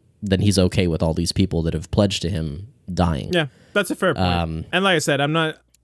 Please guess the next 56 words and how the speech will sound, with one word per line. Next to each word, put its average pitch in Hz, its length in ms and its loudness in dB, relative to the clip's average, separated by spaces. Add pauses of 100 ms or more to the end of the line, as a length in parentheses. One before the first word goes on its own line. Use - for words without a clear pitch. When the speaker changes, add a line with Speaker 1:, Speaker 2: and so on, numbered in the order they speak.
(420)
Speaker 2:
it's 156 200 2
just 185 160 0
a 180 60 2
thought 151 300 0
that 120 80 -4
occurred 120 300 -4
to 110 40 -6
me. 101 260 -6
I, 101 300 -8
I - 40 -8
don't 101 200 -10
know - 20 -12
Speaker 1:
Sure. 92 300 -2
Speaker 2:
how 82 60 -2
much 98 140 -10
I 92 80 -10
bought 92 260 -12
Speaker 1:
But, 147 120 2
Speaker 2:
it. 151 40 -4
Speaker 1:
but 165 100 2
I 170 60 4
don't 196 160 0
know 202 100 2
what 170 160 4
the 120 140 2
answer 170 260 0
is. 98 100 0
Like, 98 140 0
why 117 300 4
wouldn't 123 400 2
he 104 400 2 (1080)
a-, 117 140 2 (100)
at 123 120 2
least 139 260 2
attempt 127 420 0
something? - 380 -2
Speaker 2:
Sure. 90 80 -10
Speaker 1:
Like, 82 300 -4 (360)
like, 113 140 2
w-, 110 240 -4 (100)
I, 98 280 -2
I 95 40 -2
don't 85 100 -4
know. 85 100 -6
It's - 240 -6 (480)
Speaker 2:
Well, 180 320 2
thankfully 233 420 0
for 208 140 0
him, 170 220 2
Sansa's 131 460 -4
got 110 180 -6
his 101 100 -10
back, 92 340 -14
so 90 260 -14
Speaker 1:
<laughs> 90 40 -16
Yeah. 117 720 2